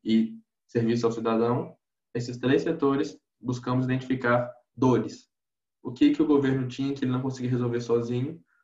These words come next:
Publicamos um edital para selecionar startups, empresas nascentes de base tecnológica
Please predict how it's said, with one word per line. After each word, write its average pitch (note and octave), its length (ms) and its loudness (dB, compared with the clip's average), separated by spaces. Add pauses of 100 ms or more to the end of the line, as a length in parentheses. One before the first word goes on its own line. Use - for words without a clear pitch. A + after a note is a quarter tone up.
(120)
Publicamos C3+ 600 0
um C3+ 80 0
edital A#2 760 -2
para A2+ 160 0
selecionar A2+ 680 0 (640)
startups, - 800 -6 (420)
empresas A2 480 -4
nascentes G#2+ 520 -6
de F#2+ 100 -14
base F#2+ 240 -2
tecnológica F#2 600 -4